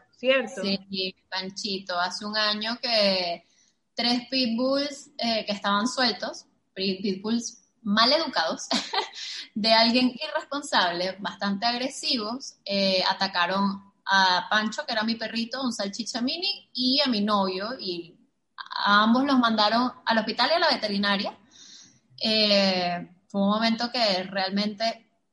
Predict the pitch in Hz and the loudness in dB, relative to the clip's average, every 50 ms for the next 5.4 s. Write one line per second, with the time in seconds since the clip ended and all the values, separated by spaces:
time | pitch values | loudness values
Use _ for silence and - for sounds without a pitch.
0 | _ _ _ _ _ _ _ _ _ _ _ _ - 226 214 214 208 233 233 247 | _ _ _ _ _ _ _ _ _ _ _ _ -4 -2 -2 0 0 0 2 2
1 | 240 214 208 196 196 214 220 214 - 220 202 202 196 202 208 214 214 233 254 269 | 4 4 2 2 0 0 0 0 0 0 0 0 0 0 0 0 0 -2 -2 -2
2 | 254 220 196 185 180 180 190 208 208 202 240 233 226 226 226 226 226 233 233 247 | -2 -2 -4 -4 -6 -4 -6 -6 -6 -4 0 2 4 4 4 4 2 2 0 -2
3 | 247 - - _ _ _ _ - 196 196 196 196 202 196 190 214 233 233 240 233 | -2 -6 -12 _ _ _ _ -4 -2 2 4 4 4 4 4 4 4 6 6 6
4 | 226 226 240 254 - - _ _ _ _ _ _ _ _ _ _ _ _ 233 233 | 6 4 4 2 -2 -8 _ _ _ _ _ _ _ _ _ _ _ _ -4 0
5 | 226 202 196 196 190 196 - - | 2 4 4 4 4 2 -2 -8